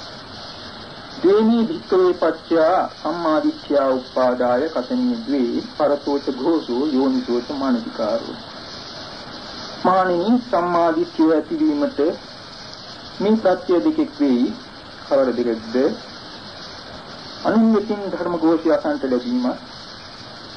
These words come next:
නුවණින් මෙනෙහි කිරීම, සමාතුලින් කෙරෙන, සමාතුල කෙරෙන නුවණින් මෙනෙහි කිරීම. යෝනිසෝ මනසිකාර කියන වචනයට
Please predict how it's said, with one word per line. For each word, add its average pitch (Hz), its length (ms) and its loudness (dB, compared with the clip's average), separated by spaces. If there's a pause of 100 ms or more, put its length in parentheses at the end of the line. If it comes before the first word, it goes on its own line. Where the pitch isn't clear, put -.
(840)
නුවණින් 233 440 4
මෙනෙහි 196 300 -2
කිරීම, 311 360 2 (160)
සමාතුලින් - 680 0
කෙරෙන, 151 280 2 (220)
සමාතුල 143 520 2
කෙරෙන 160 240 0
නුවණින් 180 400 0
මෙනෙහි 156 300 2
කිරීම. - 360 -2 (1160)
යෝනිසෝ 240 440 4
මනසිකාර 196 680 2
කියන 190 200 -2
වචනයට 175 460 2